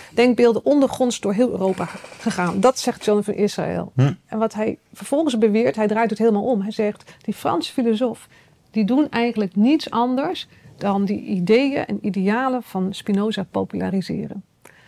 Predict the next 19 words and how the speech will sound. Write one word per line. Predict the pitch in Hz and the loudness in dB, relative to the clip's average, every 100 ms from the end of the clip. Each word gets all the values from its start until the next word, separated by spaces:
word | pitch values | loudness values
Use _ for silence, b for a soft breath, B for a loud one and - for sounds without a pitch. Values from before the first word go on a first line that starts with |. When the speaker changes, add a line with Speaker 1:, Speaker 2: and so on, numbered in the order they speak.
| b b | b b
Speaker 1:
Dus | - 196 - | -12 -8 -4
volgens | 208 208 - | -4 -4 -6
Israël | - 370 - 190 165 - - | 0 0 0 -2 -2 -4 -6
begint | - - - 311 | -8 -2 4 4
de | 269 | 2
verlichting | - 220 226 - 202 190 | 0 0 0 -2 -4 -4
in | - 190 | -4 -2
Nederland. | - - - 190 - - _ _ _ _ _ _ _ _ _ _ | -2 -6 -8 -10 -14 -16 _ _ _ _ _ _ _ _ _ _
En | 185 190 | 0 4
niet | 247 302 | 4 2
in | |
Engeland. | - 196 165 165 190 - _ _ _ _ _ _ | 0 0 0 -4 -8 -18 _ _ _ _ _ _
En | - 185 185 180 | -6 -2 2 6
niet | 240 247 | 6 4
in | 208 | -4
Frankrijk. | - - 196 - - - _ _ _ _ | -2 0 -2 -4 -8 -10 _ _ _ _
Hele | - 214 294 339 262 | -2 4 6 6 6
leuke | 214 208 | 4 2
hypothese. | - - - - 185 - | -4 -8 -10 -8 -6 -8